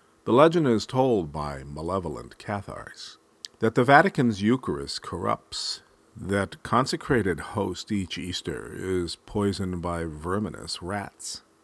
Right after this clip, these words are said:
or so they say. But it's happened rather more in recent years, as M confessed. That it's he who's taken the vicar's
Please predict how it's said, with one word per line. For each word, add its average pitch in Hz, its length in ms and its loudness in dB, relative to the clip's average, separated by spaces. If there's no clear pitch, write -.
or 73 200 -8
so 69 320 -6
they 110 220 -6
say. 104 420 -8
But 113 180 6
it's 117 160 6
happened 123 640 2
rather 107 340 4
more 92 320 0
in 78 160 -4
recent 87 400 -4
years, 65 440 -10
as 73 260 -12
M 78 640 -8
confessed. - 800 -8
That 110 160 6
it's 110 160 4
he 233 320 0
who's 85 500 -6
taken 82 640 -2
the 95 180 -2
vicar's 78 540 -4